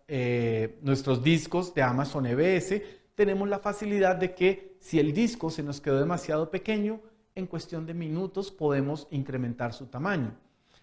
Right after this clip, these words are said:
Ahora, si de pronto el disco nos quedó muy grande y estamos pagando mucho por él,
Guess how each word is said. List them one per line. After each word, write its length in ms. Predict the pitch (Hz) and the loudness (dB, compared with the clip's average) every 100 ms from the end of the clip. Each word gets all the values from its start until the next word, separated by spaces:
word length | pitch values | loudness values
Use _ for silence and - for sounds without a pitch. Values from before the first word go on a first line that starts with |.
| _ | _
Ahora, 520 | 135 170 143 98 - - | 4 6 4 0 -10 -20
si 220 | - 151 | -6 4
de 100 | 139 | 6
pronto 540 | 135 156 151 151 175 185 | 6 6 4 6 6 6
el 180 | 156 135 | 4 4
disco 380 | 170 170 - 135 | 4 2 2 2
nos 220 | 131 127 | 2 4
quedó 240 | 139 131 | 6 6
muy 180 | 135 165 | 6 4
grande 540 | 208 202 151 143 160 147 | 4 4 4 4 2 0
y 80 | |
estamos 380 | 113 - 117 139 | -4 -2 -2 -2
pagando 420 | 160 127 123 123 | -2 -2 -2 -2
mucho 340 | 143 151 151 160 | -2 -4 -4 -4
por 140 | 202 | 0
él, 220 | 185 180 | 2 0